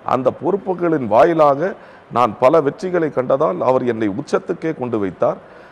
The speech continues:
ஆட்சியிலும் கட்சியிலும் என்னுடைய ஆலோசனையை முக்கியமான பிரச்சனைகளில் அவர்கள் கேட்டு, அதன் அடிப்படையிலே நடந்தார்.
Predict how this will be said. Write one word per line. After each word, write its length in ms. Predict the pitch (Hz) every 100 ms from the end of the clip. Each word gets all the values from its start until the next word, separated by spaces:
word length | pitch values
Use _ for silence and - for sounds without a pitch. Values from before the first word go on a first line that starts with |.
| - - - - -
ஆட்சியிலும் 600 | 156 - - 185 196 202
கட்சியிலும் 600 | 139 135 170 170 196 - -
என்னுடைய 460 | 120 147 175 165 139
ஆலோசனையை 720 | 175 175 - 165 143 120 95 98
முக்கியமான 560 | 131 - 185 175 170 165
பிரச்சனைகளில் 560 | - 156 151 139 120 87 - -
அவர்கள் 380 | - 117 110 98
கேட்டு, 500 | - 151 160 180 196 - - -
அதன் 440 | - 127 156 160
அடிப்படையிலே 640 | 143 147 185 180 175 180 180
நடந்தார். 480 | 107 123 117 110